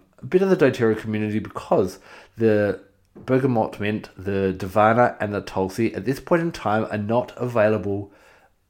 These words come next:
ongoingly. They're only available in this pack. And one of the founders, her name is Emily Wright, kind of alluded to the reason why that is,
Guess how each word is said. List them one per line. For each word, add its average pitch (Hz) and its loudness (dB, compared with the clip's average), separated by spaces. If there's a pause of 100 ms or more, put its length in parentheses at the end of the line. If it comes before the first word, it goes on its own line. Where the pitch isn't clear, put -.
ongoingly. 92 -2
They're - -4
only 110 2
available 101 0
in 92 -4
this 92 -8
pack. - -12 (1080)
And 113 2 (120)
one 120 0
of 143 2
the 147 2
founders, 104 0
her 98 -6
name 90 -4
is 90 -8
Emily 101 -6
Wright, 90 -2
kind 120 -4
of 131 -2
alluded 110 0
to 107 -4
the 98 -4
reason 143 -2
why 120 0
that 110 2
is, 87 -6